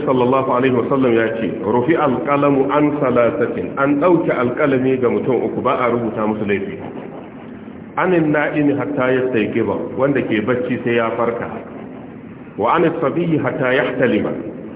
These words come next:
yaro karami har sai, sai ya kai balaga, wato sai ya kai ga mafarki. Yaro ba a, ba a rubuta masa laifin komai sai lokacin da ya balaga. "Wa anil majnuni hatta ya'qila,"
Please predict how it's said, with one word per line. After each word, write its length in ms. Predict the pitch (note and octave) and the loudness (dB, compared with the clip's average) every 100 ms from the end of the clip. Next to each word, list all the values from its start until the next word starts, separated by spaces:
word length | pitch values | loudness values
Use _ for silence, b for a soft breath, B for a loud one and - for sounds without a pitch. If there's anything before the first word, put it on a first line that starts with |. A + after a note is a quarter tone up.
| - | -10
yaro 440 | G2+ B2+ D#3+ D#3+ D3 | -2 0 2 2 2
karami 460 | C3+ D3 F3+ E3+ F3+ | 2 2 2 0 -2
har 160 | E3 A#2 - | -4 -4 -4
sai, 180 | A2+ B2 C#3 | -4 -4 0
sai 80 | C3+ | 2
ya 120 | C3 | 2
kai 180 | B2+ C3 | 2 0
balaga, 380 | A2 G2+ F2+ D#2+ - - - - | 0 0 -2 -4 -8 -10 -12 -6
wato 220 | G2+ G2 F#2 | -4 -4 0
sai 80 | A#2+ | 0
ya 80 | A#2+ | 2
kai 160 | B2 | 0
ga 80 | A2 | 0
mafarki. 480 | G2 A2+ G2 - - - - - - - - - - - | 0 -2 -2 -2 -8 -10 -14 -14 -14 -14 -16 -16 -16 -6
Yaro 360 | A2 C3 C3+ B2 | 0 2 2 2
ba 120 | B2+ C3+ | 2 0
a, 140 | A#2 A2+ A2+ | 0 -2 0
ba 160 | C3+ | 0
a 60 | B2+ | 0
rubuta 340 | B2 A2+ B2 | 0 0 2
masa 180 | B2 B2 | 2 2
laifin 320 | A2+ G#2+ F#2+ - | 0 0 -2 2
komai 340 | C#3 C#3 C3+ | 4 6 4
sai 100 | C#3 | 2
lokacin 380 | C#3 C3+ - B2+ | 0 0 0 0
da 60 | A2+ | 0
ya 80 | G#2+ | 2
balaga. 340 | G2+ F#2 F2+ F#2 - - B B B - | 2 0 -4 -8 -10 -14 B B B -2
"Wa 160 | G#2+ D3+ | 0 4
anil 180 | E3+ D#3 | 4 4
majnuni 440 | C3+ B2+ D3 F3 C3+ | 2 2 4 4 4
hatta 320 | B2 C#3+ B2+ | 0 0 2
ya'qila," 540 | C3 C#3 B2+ A#2 G2+ | 2 0 -2 -4 -6